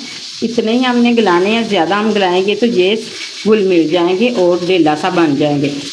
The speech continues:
अब हम इसके ऊपर से पानी उतार लेते हैं। पानी उतारने के बाद हम मीडियम टू लो आंच पे इसको दम पे रखेंगे दस मिनट के लिए, फिर मिलते हैं। तो यहाँ देखिए माशाल्लाह बारह मिनट तक प्रेशर कुकर चलाने के बाद मैंने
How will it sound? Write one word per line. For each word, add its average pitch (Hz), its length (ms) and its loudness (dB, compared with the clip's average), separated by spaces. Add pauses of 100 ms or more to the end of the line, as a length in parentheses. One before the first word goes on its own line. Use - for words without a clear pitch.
(120)
अब 202 120 0
हम 233 140 2
इसके 240 200 0
ऊपर 233 200 0
से 247 140 -4
पानी 196 300 0
उतार 196 360 0
लेते 214 220 -2
हैं। 220 160 -2
पानी 202 220 -2
उतारने 196 440 0
के 214 140 0
बाद 190 260 0
हम 202 100 -2
मीडियम 214 380 0
टू 214 240 2 (460)
लो 214 220 4
आंच 254 260 0
पे 254 100 2
इसको 247 200 -2
दम 196 260 0
पे 226 100 0
रखेंगे 220 460 -2
दस 175 280 -2
मिनट 165 240 2
के 170 80 2
लिए, 156 240 2
फिर - 540 -4
मिलते 147 320 2
हैं। 143 200 -2 (1300)
तो 180 180 4
यहाँ 208 340 2
देखिए 220 220 0
माशाल्लाह 196 920 -4
बारह 185 280 2
मिनट 220 200 0
तक 214 160 0
प्रेशर 185 360 -2
कुकर 180 280 -2
चलाने 170 360 0
के 175 120 0
बाद 165 240 2
मैंने 170 320 4